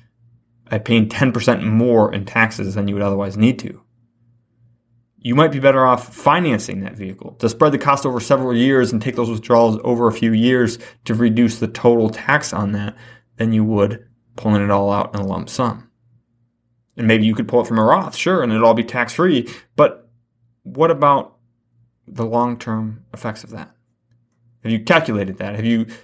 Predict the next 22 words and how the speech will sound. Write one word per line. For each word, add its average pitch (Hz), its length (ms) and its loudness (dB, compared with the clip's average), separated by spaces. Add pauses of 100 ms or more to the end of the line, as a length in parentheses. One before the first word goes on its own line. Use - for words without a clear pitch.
(280)
seen 165 400 2
what 131 220 4
that 117 180 2
will 110 80 -4
do? 123 220 0
Because 117 160 2
once 156 260 2
you 139 100 -2
pull - 200 -4
that 131 160 0
money 117 240 2
out, 143 260 4
if 117 100 -12
you're 127 80 -2
not 127 140 -2
working, 123 380 0
you 135 100 -4
can't - 420 -6
get 120 140 0
it - 160 -4
back 123 300 0
in. 113 320 -4